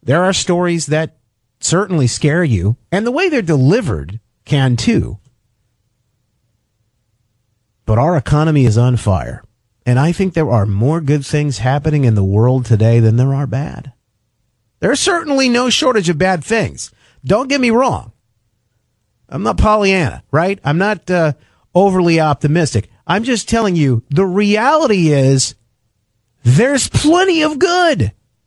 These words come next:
We don't hear about the good because we're too busy focusing on the bad.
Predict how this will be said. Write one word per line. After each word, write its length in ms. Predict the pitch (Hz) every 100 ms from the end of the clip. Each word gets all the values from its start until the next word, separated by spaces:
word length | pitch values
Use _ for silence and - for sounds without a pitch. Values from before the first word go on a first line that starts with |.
| _ _ _ _ -
We 140 | 269
don't 180 | 240 208
hear 360 | - 381 440
about 280 | 320 233 147
the 100 | 147
good 440 | 127 120 127 220 247 _ _ _ _ _ _ _ _ _ _ _ _ _ _ _ _ _ _ _ _ _ _ _ _ _ _ _ _ _
because 260 | 151 165 151
we're 100 | 147
too 180 | 139 175
busy 240 | 156 135
focusing 640 | 123 131 123 117 - 92
on 340 | 92 87 85 101 _ _ _ _ _
the 80 | 90
bad. 360 | 82 - 53